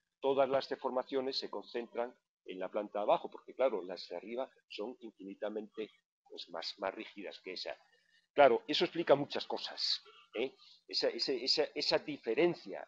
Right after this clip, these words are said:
entre un desplazamiento concentrado en la planta baja y, y un desplazamiento repartido entre las, las plantas superiores implica que el golpeteo real de los edificios en Lorca no sea como el que te hayan dicho los libros.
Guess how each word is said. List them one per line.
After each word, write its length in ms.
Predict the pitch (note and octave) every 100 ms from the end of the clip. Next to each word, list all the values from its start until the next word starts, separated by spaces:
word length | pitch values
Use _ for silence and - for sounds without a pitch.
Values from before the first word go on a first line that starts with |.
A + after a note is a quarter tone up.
| _
entre 440 | G#2+ A2 - G#2 G2+ - - _ _ B2+
un 120 | C3+
desplazamiento 640 | C#3+ - C#3 C3 C#3+ B2
concentrado 580 | A#2+ G#2+ G#2+ C3+ C3+ G#2+
en 60 | G2
la 120 | F#2+
planta 280 | A#2+ B2 B2
baja 380 | C#3 - D#2 -
y, 220 | - G#2 -
y 120 | A2+
un 320 | B2+ C3+ C3+ B2
desplazamiento 600 | C3+ - C3 B2+ C3 B2
repartido 600 | A#2 - - D3+ G#2 - _ _ _
entre 280 | F#2+ - F#2+
las, 320 | F#2 - -
las 440 | F#2 - - - _ _
plantas 280 | A#2 G#2+ A2
superiores 440 | - B2+ B2+ F3 - _ _
implica 480 | - - D#3+ D#3 B2
que 120 | A2+
el 100 | F#2+
golpeteo 640 | G#2+ G2+ G#2+ - D#3 E3
real 520 | C#3 D3+ D#3 D#3+ C3
de 100 | A#2+
los 180 | G2 -
edificios 520 | F2+ G2+ C#3 C3+ C3+
en 140 | C#3 C#3+
Lorca 400 | C#3+ - A2+ -
no 140 | A2+
sea 180 | B2 C3+
como 220 | - B2+
el 100 | A2+
que 160 | - G#2
te 160 | - G#2+
hayan 240 | G#2 G#2
dicho 260 | G#2+ - F#2
los 240 | E2 -
libros. 320 | A#2+ G2+ D#2+